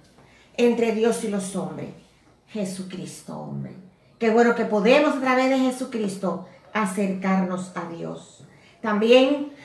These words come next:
a través de su sangre tenemos la garantía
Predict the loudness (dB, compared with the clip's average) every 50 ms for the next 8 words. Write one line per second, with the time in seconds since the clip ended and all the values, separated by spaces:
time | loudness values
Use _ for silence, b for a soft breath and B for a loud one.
0 | B B 2 4 6 6 6 6 6 4 2 0 -4 -8 -6 -2 0 2 2 2
1 | 2 0 0 -2 -2 -4 -6 -10 -16 b b b b b b b b b b b
2 | b b _ _ _ _ _ _ -2 2 4 4 6 6 4 4 4 2 2 2
3 | 0 0 -2 -2 0 0 0 -2 -2 -2 -4 -4 -4 -4 -4 -6 -8